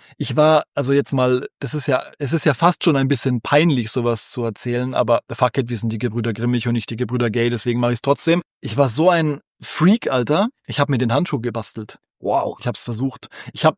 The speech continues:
Speaker 1: einen Lederhandschuh genommen, einen alten.
Speaker 2: Hast du den heute noch?
Speaker 1: Nein.
Speaker 2: Kommt er noch zum Einsatz?
Speaker 1: N-, ja, wenn, dann bei dir.
Speaker 2: <laughs> Okay.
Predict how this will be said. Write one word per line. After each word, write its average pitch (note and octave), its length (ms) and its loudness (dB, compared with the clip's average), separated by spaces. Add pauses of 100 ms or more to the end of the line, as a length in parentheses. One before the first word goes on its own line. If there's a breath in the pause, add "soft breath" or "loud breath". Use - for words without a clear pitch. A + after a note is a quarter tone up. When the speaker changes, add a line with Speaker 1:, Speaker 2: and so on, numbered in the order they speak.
Speaker 1:
einen D3 160 2
Lederhandschuh A3+ 760 4
genommen, A3 380 2
einen G#3+ 100 2
alten. A3+ 400 2 (140)
Speaker 2:
Hast A2+ 160 0
du D3 40 -6
den A#2+ 140 2
heute E3+ 160 2
noch? B2 240 -2
Speaker 1:
Nein. A#2+ 380 -2
Speaker 2:
Kommt B2+ 180 0
er C3 60 4
noch B2+ 80 0
zum A2 160 -4
Einsatz? B2+ 380 -4
Speaker 1:
N-, - 960 -14
ja, C3+ 220 -2
wenn, C3 140 -2
dann F3 140 2
bei G3 140 4
dir. F3 260 2
Speaker 2:
<laughs> C3+ 180 0
Okay. - 240 -2